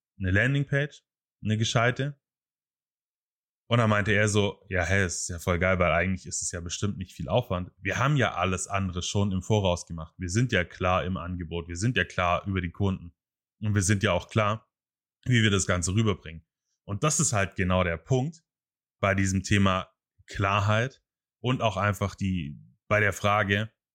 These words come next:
welche Sprache sprechen denn deine Kunden? Ja, wenn du klar, und zwar so klar wie möglich bist, ja, so dass deine Kunden es einfach auch verstehen,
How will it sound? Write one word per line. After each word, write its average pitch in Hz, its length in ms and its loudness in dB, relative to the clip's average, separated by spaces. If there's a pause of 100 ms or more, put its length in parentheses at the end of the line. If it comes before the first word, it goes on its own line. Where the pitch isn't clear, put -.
(560)
welche 104 400 -2
Sprache 95 640 -4
sprechen 120 420 -4
denn 90 240 -4 (280)
deine 95 260 0
Kunden? 87 480 -2 (320)
Ja, 90 260 -2 (520)
wenn 98 440 0
du 95 220 -4 (100)
klar, 113 580 0
und 92 160 -8
zwar 92 200 0
so 85 120 -6
klar 117 460 -2
wie 95 100 2
möglich 107 560 -2
bist, - 360 -20 (520)
ja, 85 80 -16
so 104 260 2
dass 104 200 2
deine 85 260 -4
Kunden 120 460 -2
es - 120 -14
einfach 87 300 -14
auch - 180 -18
verstehen, - 800 -10